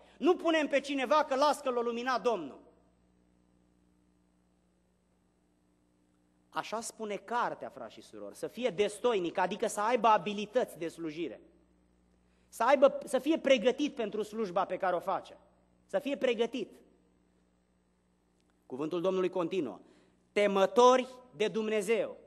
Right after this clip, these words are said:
Ce înseamnă temători de Dumnezeu? Înseamnă oameni pocăiți, oameni de caracter, oameni integri,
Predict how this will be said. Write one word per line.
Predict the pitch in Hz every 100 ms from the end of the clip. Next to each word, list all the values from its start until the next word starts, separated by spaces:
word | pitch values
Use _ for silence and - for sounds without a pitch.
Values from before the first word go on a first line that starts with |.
| -
Ce | 277
înseamnă | 320 - 262 262 233
temători | - 220 202 226 214
de | 190
Dumnezeu? | 180 185 180 165 147 123
Înseamnă | 160 214 202
oameni | 208 226 208
pocăiți, | 196 190 196 190 - - _
oameni | 190 220 214
de | 196
caracter, | 196 185 180 214 165 - _
oameni | 170 214 220
integri, | 202 180 208 160